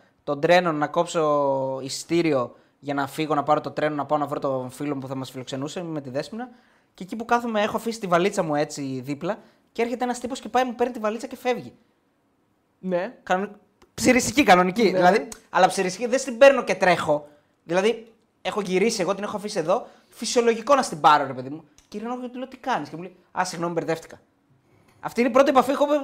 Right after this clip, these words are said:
Speaker 1: έχω πάει στο κέντρο της Ευρώπης τώρα, έτσι, Ευρωκοινοβούλιο, όλα αυτά. Ψιρισ-, δηλαδή, με το που, ψιριστική. Μου λέω, «Εντάξει, πως θα άτυχε». Πάω μετά σε αυτό το, το μαγαζί, πάμε να πιούμε μπύρα με, το, με τον Κότσο που μας φιλοξενεί. Ε,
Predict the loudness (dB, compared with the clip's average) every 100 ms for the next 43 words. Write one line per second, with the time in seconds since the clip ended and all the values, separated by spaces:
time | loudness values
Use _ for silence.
0 | 0 0 2 0 0 0 0 0 -4 4
1 | 4 4 0 -4 -2 -4 -8 -10 -14 -8
2 | -6 -4 -4 -4 -4 -4 -6 _ _ _
3 | _ _ _ _ -2 -2 -2 -2 0 2
4 | 2 -2 -4 -6 -4 -6 -6 -6 -6 -8
5 | -8 -8 _ _ _ _ _ _ _ -14
6 | -10 -10 -10 -12 -16 -2 -2 -2 -16 -20
7 | _ _ _ _ _ _ _ 4 4 4
8 | 2 0 -6 2 6 6 6 4 2 2
9 | 2 0 -4 2 2 4 0 -2 -4 2
10 | 2 2 -2 -4 -6 -6 -8 -10 -8 -6
11 | -6 -6 -10 -14 _ _ -8 -2 0 -2
12 | -6 -10 -14 -12 -14 -12 -10 -12 -14 _
13 | _ _ _ _ _ -2 4 6 6